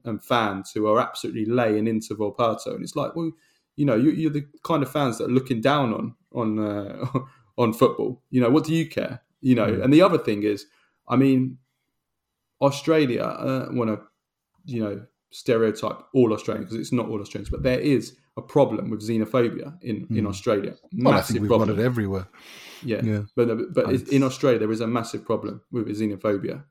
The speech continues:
Speaker 2: Mm.
Speaker 1: Uh, and that, I think that's, Volpato is, is, is obviously, is, is seeing that now, um, firsthand. Uh, and also there just isn't an understanding. And, you know, this is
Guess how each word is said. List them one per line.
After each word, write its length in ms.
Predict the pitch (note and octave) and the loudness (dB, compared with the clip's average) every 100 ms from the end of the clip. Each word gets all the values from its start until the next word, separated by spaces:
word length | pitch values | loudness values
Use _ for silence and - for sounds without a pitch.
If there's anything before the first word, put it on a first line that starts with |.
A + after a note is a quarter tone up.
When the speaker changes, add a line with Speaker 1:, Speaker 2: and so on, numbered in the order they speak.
| _ | _
Speaker 2:
Mm. 60 | G#2+ | -6
Speaker 1:
Uh, 220 | G2+ A2 - - | -4 -6 -10 -8
and 340 | A2+ G#2 G2+ | -4 -4 -6
that, 260 | B2+ A#2 - | -6 -6 -4
I 80 | A#2 | -6
think 180 | A2+ A#2 | -4 -6
that's, 280 | - - - _ _ | -6 -12 -20 _ _
Volpato 560 | A#2 A2 A2+ A2+ A2 G2+ | -2 2 2 0 -2 -4
is, 180 | G2 - - | -6 -12 -8
is, 320 | A2+ - - | -6 -6 -12
is 100 | G#2+ G#2+ | -8 -6
obviously, 540 | F#2+ G2 - G2+ G2 | -6 -8 -8 -8 -10
is, 200 | G#2+ - - | -12 -12 -12
is 160 | B2 | -6
seeing 240 | - A#2 G#2 | -2 0 -2
that 160 | G2+ | -4
now, 320 | B2 A2 - - _ _ - | -2 -2 -4 -12 _ _ -8
um, 400 | A2 G2 G2 G2+ _ | -6 -6 -10 -14 _
firsthand. 640 | A#2 G2+ - A#2 F#2 F2 - _ _ _ B2 | 0 2 0 -4 -2 -10 -14 _ _ _ -8
Uh, 140 | A2 G#2+ | -6 -4
and 120 | A#2 | 0
also 220 | C3+ C3 | 0 2
there 100 | A#2+ | 0
just 200 | A#2+ C#3+ | 0 0
isn't 240 | E3+ E3 A#2+ | -2 -2 2
an 80 | B2+ | 2
understanding. 600 | B2 A#2 - C3 A2 G2+ | 2 0 2 4 6 4
And, 200 | G2+ G#2 | 2 2
you 60 | |
know, 60 | G#2 | 2
this 160 | A2 A#2 | 0 -6
is 380 | - E3 - | -10 -10 -6